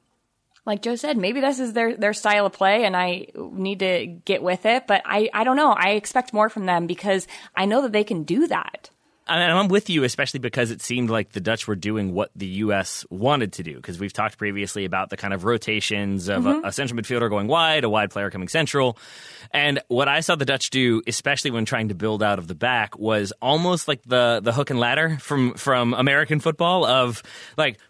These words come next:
Speaker 2: playing the ball maybe fifteen or twenty yards vertically to a player who had checked away check two. But then, Jordan, to your point, there's a runner off the ball who then makes a run into space to be in a supporting position for that ball to be dropped back first or second time.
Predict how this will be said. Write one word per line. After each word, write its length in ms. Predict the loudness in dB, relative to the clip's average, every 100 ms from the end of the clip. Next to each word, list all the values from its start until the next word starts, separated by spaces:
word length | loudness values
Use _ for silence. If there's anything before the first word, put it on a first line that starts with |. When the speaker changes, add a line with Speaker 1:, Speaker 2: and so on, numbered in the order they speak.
| _
Speaker 2:
playing 300 | -2 2 2
the 60 | 4
ball 400 | 4 4 2 -2 _ _ _ _ _ _ -2
maybe 400 | 0 2 2 0
fifteen 320 | -2 -2 -2
or 60 | -4
twenty 220 | -2 0
yards 240 | 2 2
vertically 640 | 0 0 0 -2 -2 -2 -4
to 460 | -8 -4 0 0 0
a 80 | -2
player 320 | -2 0 0
who 120 | 0
had 100 | -2
checked 220 | -2 -2
away 160 | -2 -2
check 260 | -2 -4
two. 380 | -2 0 2 0 -4 -20 -6
But 160 | -4 0
then, 220 | 2 2
Jordan, 240 | 2 0
to 60 | 0
your 120 | -4
point, 360 | -4 -4 -4 0
there's 280 | 0 0 -2
a 120 | -2
runner 340 | 0 2 2 2
off 260 | 2 0
the 120 | -2
ball 280 | 0 4 4
who 160 | 2 0
then 260 | 0 0 -2
makes 260 | -2 -2 -2
a 60 |
run 160 | 0 0
into 140 | 0
space 400 | -4 -2 -2 -4
to 100 | -6
be 160 | -4 -2
in 80 | -2
a 60 |
supporting 440 | -4 -4 -4 -2 -4
position 420 | -4 -4 -4 -4
for 120 | -2
that 160 | -4 0
ball 220 | 0 0
to 100 | -2
be 140 | -6
dropped 320 | -2 -2 -2
back 260 | -2 -2 -2
first 340 | -4 -4 -4 -8
or 40 |
second 360 | -6 -6 -8 -6
time. 400 | -2 0 0